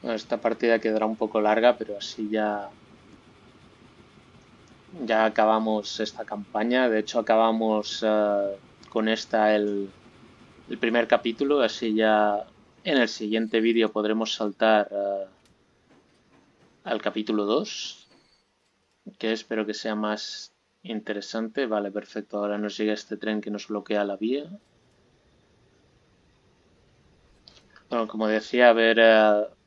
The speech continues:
el capítulo dos, si es más interesante. La verdad es que esta partida ha sido más interesante que las, eh, que las otras que habíamos hecho. Bueno, al menos desde mi punto de vista, la verdad, me ha gustado más. Hay, ha habido más combinación. Sí que las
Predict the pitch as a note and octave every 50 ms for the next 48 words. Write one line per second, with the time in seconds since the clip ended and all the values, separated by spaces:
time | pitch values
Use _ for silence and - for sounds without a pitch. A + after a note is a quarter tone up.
0 | _ - B2+ A#2 - A#2+ A2+ A#2+ A2 A2 A2 A2 G#2 G#2 C3 C#3+ - - A2+ A2
1 | - A#2 A2 - A#2 A2 A2 G#2+ G#2 - B2+ B2+ D3 C3+ A#2+ A#2+ A#2+ - E3 -
2 | - - - - - A#2+ G#2+ A2 A2 G2+ B2 A2+ A2 G#2+ A2 - C3 A#2+ A2+ A2
3 | A2 B2 C3 - - B2 A2 G#2+ G#2+ G2+ G2+ - - G#2+ G#2+ A2 C#3 C#3 - G#2+
4 | G#2 G#2 G2+ G2 G2 G2 G2 - - - - A2 G#2 G2+ G2+ G2 G2 G2 F#2+ -
5 | - _ _ _ _ _ _ _ _ _ _ _ _ _ _ _ _ _ _ _
6 | _ _ - A2+ G#2+ G#2 G#2+ B2 - - - - - A#2+ - A#2 A2+ A2 - -
7 | A2+ G2+ G#2+ G#2 G#2 G2+ G2+ G2+ - - G#2+ - - C#3+ C#3+ C#3 C3 A#2+ A2+ G#2+
8 | G2+ - _ _ _ _ _ _ _ - - - - - A#2 A#2+ C3 C#3+ D#3 D3
9 | - C3+ A#2 A2 A2+ G#2+ G#2 G2+ - C3 B2 A#2 G#2+ G#2 G2+ A2 A2 - - D3+
10 | C#3+ B2 A2 G#2+ G2+ G#2+ A2 A2 A2+ A#2 A#2+ A#2+ A#2+ A#2 - B2 A2 G#2 G#2 G#2+
11 | B2+ C3+ - B2 A2 G#2+ G#2+ G#2+ G#2+ A2 A2+ - - A2 A#2 A#2+ A#2 A2+ G#2+ G#2+
12 | A2 G#2+ G#2 - - - A2+ G#2+ G#2+ G#2 G#2 - - A2+ B2 C3+ C3+ - D3 B2+
13 | D3 C#3 C3+ B2 A#2 A2 - - - -